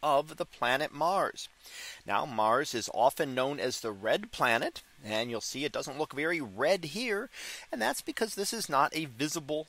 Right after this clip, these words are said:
light image. Here we are looking at Mars in the ultraviolet, so we're detecting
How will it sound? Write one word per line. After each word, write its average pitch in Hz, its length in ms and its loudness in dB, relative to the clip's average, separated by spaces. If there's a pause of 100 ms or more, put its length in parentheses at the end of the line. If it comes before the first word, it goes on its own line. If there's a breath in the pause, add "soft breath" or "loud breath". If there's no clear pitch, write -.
light 113 440 4
image. 147 560 -2 (480 loud breath)
Here 170 200 8
we 190 160 4
are 185 80 8
looking 170 320 -2
at 165 80 -2
Mars 131 480 6
in 147 200 -4
the 170 240 -4
ultraviolet, 151 960 2
so 101 220 -4
we're 127 160 -6
detecting 123 580 -2